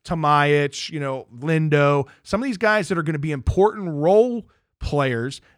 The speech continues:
down the road when they have to go to a eight-man rotation or potentially even a nine-man rotation. They're gonna need it.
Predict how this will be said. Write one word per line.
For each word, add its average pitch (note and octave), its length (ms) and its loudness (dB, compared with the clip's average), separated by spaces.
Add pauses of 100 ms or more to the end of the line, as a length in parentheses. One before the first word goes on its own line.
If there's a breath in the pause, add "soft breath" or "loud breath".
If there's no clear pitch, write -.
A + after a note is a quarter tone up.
(140)
down F3 340 0
the F#3+ 80 -2
road G3 400 0
when E3 120 0
they F3 80 0
have G#3 380 -4
to F#3+ 100 -6
go G3 340 0
to E3 240 -6
a C3 80 -6 (360 soft breath)
eight-man F3+ 520 0
rotation E3 640 -4
or C#3+ 100 -2
potentially F#3 560 -4
even D#3 140 -4
a C#3+ 60 -4
nine-man D#3+ 560 -2
rotation. E3+ 420 -4
They're C3 80 -6
gonna C#3+ 160 -4
need D3+ 300 -6
it. - 140 -14